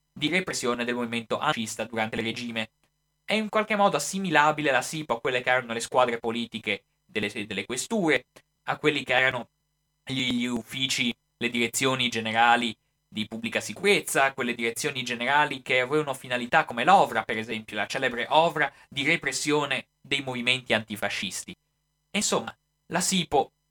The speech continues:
svolge questo ruolo di polizia di sicurezza in un ambito di repressione efferata di tutto quanto va a occupare in qualche modo, tutto quanto va in qualche modo a, a scalfire l'egemonia culturale, l'egemonia popolare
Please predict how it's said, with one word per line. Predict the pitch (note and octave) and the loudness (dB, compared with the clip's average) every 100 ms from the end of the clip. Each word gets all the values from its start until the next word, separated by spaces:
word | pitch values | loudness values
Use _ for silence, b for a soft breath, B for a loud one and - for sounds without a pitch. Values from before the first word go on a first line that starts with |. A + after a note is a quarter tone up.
| _ _ _ _ | _ _ _ _
svolge | - D#3 F3+ E3+ | -2 4 4 2
questo | D3 C#3 D3 | -2 -2 4
ruolo | D#3 C#3+ | 6 6
di | B2+ | 0
polizia | E3 D#3+ - - D3 | 0 0 0 0 0
di | C3 | -2
sicurezza | - - C3+ A2+ - A#2+ - _ _ _ - | -10 -6 -4 -4 0 -2 -2 _ _ _ -6
in | F#3 | -2
un | E3 | 2
ambito | C3+ C3+ D3+ C#3+ | 2 2 0 -2
di | B2 B2 | -2 -2
repressione | E3+ - C3 E3+ C#3+ A#2+ | -2 -2 -2 0 2 0
efferata | F3 - B2+ F#2 F2 - G2+ _ _ | -2 2 2 4 2 0 -4 _ _
di | - E3 - | -8 -6 -4
tutto | A3 - - D#3 | -6 -4 -4 0
quanto | B2+ A2 A2+ A#2+ | 4 4 4 0
va | A#2 A#2 - | 4 4 4
a | C3 - - _ | -2 -4 -6 _
occupare | - D#3+ - A2 G#2+ G#2+ A2 | -6 -6 2 6 6 4 -2
in | G2 | -8
qualche | - C#3+ C#3+ | -4 -4 -2
modo, | G#2+ G2 G#2 G2+ _ _ _ _ - | 0 0 0 -2 _ _ _ _ -10
tutto | F3 - | -6 -2
quanto | B2+ A#2 A#2 | 0 0 2
va | - - _ | 2 0 _
in | B2 | -4
qualche | C3 D3 | 0 2
modo | B2 B2 A2 | 2 2 0
a, | A#2 A#2+ A2 G2+ A#2 | 2 4 4 4 2
a | |
scalfire | - D3+ B2+ A2 G#2+ - _ | 4 2 2 -2 -4 -6 _
l'egemonia | D3+ D3 C#3+ | -2 -2 -6
culturale, | C#3+ D#3+ D3 D3+ | 4 6 6 4
l'egemonia | D3 B2 A#2+ A#2 B2 D3 C3 G#2+ _ _ - | -2 -4 -6 -6 -8 -2 -2 -2 _ _ -4
popolare | - C3+ A#2+ G#2 G#2 | -2 2 2 2 0